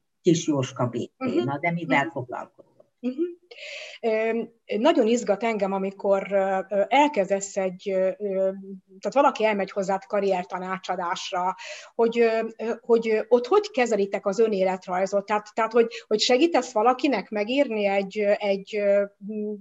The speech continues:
Speaker 2: megfelelő önéletrajzot, amivel aztán tud pályázni? Egyáltalán hogy, hogy történik ez?
Speaker 1: Ö, igazából az önéletrajz a folyamatnak már a vége. Tehát, hogy a
Speaker 2: Aha.
Speaker 1: folyamat az úgy kezdődik, <clears throat>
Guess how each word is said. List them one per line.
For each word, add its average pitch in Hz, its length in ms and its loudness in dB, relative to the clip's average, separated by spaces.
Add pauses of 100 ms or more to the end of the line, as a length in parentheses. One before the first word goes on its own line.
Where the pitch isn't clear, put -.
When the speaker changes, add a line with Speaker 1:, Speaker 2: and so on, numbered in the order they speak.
(500)
Speaker 2:
megfelelő 233 580 2
önéletrajzot, 247 580 0
amivel 202 220 -2
aztán 202 380 -4
tud 247 320 -4
pályázni? 202 760 0 (320)
Egyáltalán 240 380 0
hogy, 294 180 2
hogy 294 220 0
történik 240 640 2
ez? 185 340 -4 (1080)
Speaker 1:
Ö, 160 400 0 (100)
igazából 247 580 4
az 185 140 2
önéletrajz 165 640 0
a 151 140 -6
folyamatnak 135 600 -2
már 113 200 -6
a 107 120 -10
vége. - 440 -18 (260)
Tehát, 160 240 -2
hogy 185 140 0
a 185 40 4
Speaker 2:
Aha. 180 80 0
Speaker 1:
folyamat 208 560 0 (320)
az 185 180 -2
úgy 254 200 4
kezdődik, 190 680 4 (200)
<clears throat> 254 500 6